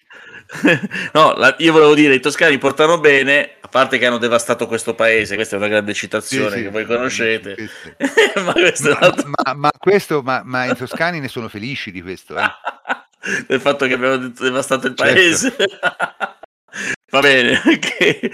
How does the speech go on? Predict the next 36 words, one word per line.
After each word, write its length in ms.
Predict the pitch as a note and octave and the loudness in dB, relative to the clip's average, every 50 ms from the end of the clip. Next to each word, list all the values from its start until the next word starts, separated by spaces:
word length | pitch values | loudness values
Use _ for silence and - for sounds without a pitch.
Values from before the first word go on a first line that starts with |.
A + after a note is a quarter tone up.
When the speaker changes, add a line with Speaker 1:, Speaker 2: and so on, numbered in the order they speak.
| - - - - - - | -6 -8 -8 -8 -8 -10
Speaker 1:
A 100 | - - | -6 0
parte 160 | D3 D3 - | 2 2 4
Speaker 2:
Perché 60 | D#3 | 4
i 40 | D3 C3 | 2 0
Speaker 1:
citare 300 | B2+ C3+ D3 D3+ D3 C#3 | 0 2 2 2 2 2
Speaker 2:
toscani, 300 | C3+ - F#3 F3 C#3 A2 | 0 -2 -4 -4 -6 -8
i 60 | C#3+ A#2+ | -8 -8
toscani, 540 | C#3+ D3 - - - F#3 G3 G3+ G3 F3 | -8 -8 -8 -6 -2 -2 0 0 -2 -4
prima 220 | - C#3 C3+ C3 B2+ | -6 -8 -8 -6 -6
di 120 | C3+ B2 | -6 -6
tutto, 300 | - E3+ F#3+ - - D3+ | -8 -10 -12 -10 -10 -12
sono 340 | C3+ - D#3+ D3+ C#3 C3+ C3 | -10 -6 -6 -6 -6 -6 -6
della 240 | A#2 B2+ B2 B2 B2+ | -6 -4 -4 -4 -4
città 420 | - - A#2+ A2+ _ - C3 A#2+ A#2 | -6 -8 -14 -16 _ -2 -2 -2 -2
da 160 | A2 A2 - | -4 -10 -10
cui 200 | - - G2 F2+ | -10 -16 -20 -14
vengono. 380 | - F#2+ E2 D#2 E2 D#2+ - - - - - - - _ _ _ _ _ _ _ _ _ _ - - - _ | -12 -14 -14 -14 -16 -18 -20 -20 -20 -20 -20 -20 -20 _ _ _ _ _ _ _ _ _ _ -20 -20 -20 _
Poi 220 | _ D3+ F3+ G3 G3+ | _ -4 -2 0 0
Speaker 1:
Ah, 40 | D#3+ C3 | 0 0
Speaker 2:
sono 120 | - B2+ A2+ | 0 -2 -2
Speaker 1:
giusto, 140 | A#2+ C3 C3 - - G2 | -2 -4 -4 -4 -6 -8
Speaker 2:
toscani. 120 | E2+ E2 - A2 | -10 -10 -10 -12
Speaker 1:
giusto. 140 | - - C#3+ | -6 -2 -2
Eh 100 | D3+ C#3 | -2 0
sì, 200 | - - G#2 G#2 | -2 -2 -2 0
vabbè, 300 | A2 A#2 A2 G#2+ G2+ F#2+ | 0 0 0 -2 -6 -8
la 120 | F#2+ - | -8 -10
so-, 120 | - - - | -10 -10 -8
Speaker 2:
E 220 | - - - _ - | -8 -8 -8 _ -6
Speaker 1:
eh. 140 | - - - | -4 -4 0
Speaker 2:
poi 340 | - B3 A#3+ A#3+ A#3 F#3+ - _ _ _ _ _ | 2 2 2 2 0 -4 -8 _ _ _ _ _
ma 340 | B2+ C3+ C#3 B2 C3 C3+ B2+ | -20 -18 -14 -10 -8 -6 -6
molto 360 | C3+ C#3+ D#3 D3+ - - D#3 | -6 -6 -8 -8 -8 -8 -8
poi 200 | - D#3 D3 D3+ C3+ | -4 -2 -2 -2 -4
sono 180 | - C3 A#2 | -6 -8 -8
italiani. 440 | A#2 G2+ A2 G2 F#2+ F2+ E2+ E2 D#2 | -6 -8 -8 -8 -8 -10 -12 -14 -18